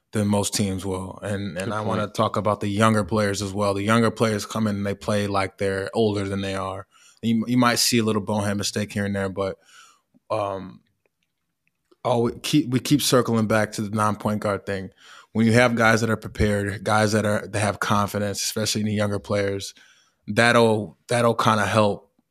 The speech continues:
Speaker 1: mix in with the non-point guard situation where you got guys that are coming in, and even though they might not be used to the situation they're going into, they, they have a little bit more confidence built just, just based off of the,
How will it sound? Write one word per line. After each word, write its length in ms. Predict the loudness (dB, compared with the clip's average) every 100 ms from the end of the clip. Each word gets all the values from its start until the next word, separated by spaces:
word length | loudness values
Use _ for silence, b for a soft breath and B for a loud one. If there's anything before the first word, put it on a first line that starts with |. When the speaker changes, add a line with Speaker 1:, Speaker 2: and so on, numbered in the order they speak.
| _ _ _ 0
Speaker 1:
mix 400 | 4 4 4 6
in 240 | 6 4
with 260 | 0 -2 -6
the 140 | -6 -2
non-point 560 | 2 0 0 0 0
guard 200 | 0 -2
situation 640 | -2 -4 -2 -2 0 -2 -2
where 140 | -2
you 100 | -2
got 220 | -2 -4
guys 280 | -4 -4 -4
that 100 | -4
are 80 | -4
coming 320 | 0 2 2
in, 160 | 0 0
and 80 | 0
even 260 | 4 4
though 320 | 4 2 -2 B B B
they 140 | 2
might 200 | 4 2
not 140 | 0 -4
be 100 | -4
used 280 | -4 -4 -4
to 60 |
the 60 | -4
situation 520 | -4 -2 -2 -2 -4
they're 80 | -4
going 220 | -2 -2
into, 420 | -4 -6 -8 -10 _ B B B -2
they, 240 | -2 0
they 140 | 0 2
have 180 | 2 2
a 40 |
little 100 | -2
bit 100 | -2
more 160 | -4 -4
confidence 580 | -6 -2 -2 -2 -6
built 320 | -2 -2 -2 -2
just, 340 | -2 -2 -2 -2
just 260 | 2 2 2
based 260 | 0 2
off 180 | 0 -2
of 80 | -4
the, 320 | -4 -6